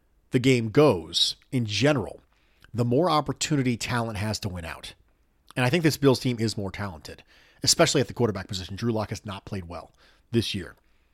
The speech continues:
by any stretch of the imagination. So I think this is a somewhat probable take. I can see a path to this. David says the N F L is trending more toward positionless players, and running quarterbacks like Josh could be included in this.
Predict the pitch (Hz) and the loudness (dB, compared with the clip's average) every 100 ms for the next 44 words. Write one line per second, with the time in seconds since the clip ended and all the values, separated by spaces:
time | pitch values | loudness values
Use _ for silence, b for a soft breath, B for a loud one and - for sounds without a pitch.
0 | - - 98 107 123 92 - - 123 - | -8 -4 -2 0 0 -2 -10 -4 -4 -4
1 | 92 87 85 76 80 - - _ _ b | -8 -10 -10 -12 -12 -12 -12 _ _ b
2 | b - - 165 120 107 b b b b | b -4 4 6 6 2 b b b b
3 | b b _ 170 196 185 180 190 160 160 | b b _ 4 4 6 6 6 2 4
4 | 170 156 170 170 185 113 95 85 - - | 4 4 2 2 2 -4 -6 -12 -16 -20
5 | _ _ _ _ - 123 139 - 135 131 | _ _ _ _ -8 -4 -2 2 2 4
6 | 120 - 92 76 - - _ _ _ _ | 0 -2 -8 -4 -4 -6 _ _ _ _
7 | _ _ _ _ _ _ _ - 160 185 | _ _ _ _ _ _ _ 6 8 8
8 | 110 - 123 110 120 135 147 165 131 - | 6 4 2 4 4 4 6 6 6 2
9 | - 160 147 123 123 147 143 131 117 120 | 0 2 2 2 4 2 2 0 0 0
10 | 120 135 131 110 - 151 127 98 90 B | 2 2 2 0 2 4 4 2 -2 B
11 | B B 110 113 160 147 156 143 135 123 | B B -2 2 4 4 2 4 4 2
12 | 120 95 110 131 110 - 120 113 104 139 | 0 0 0 0 0 -2 0 0 0 0
13 | 135 104 92 82 - | 2 0 -2 -4 -4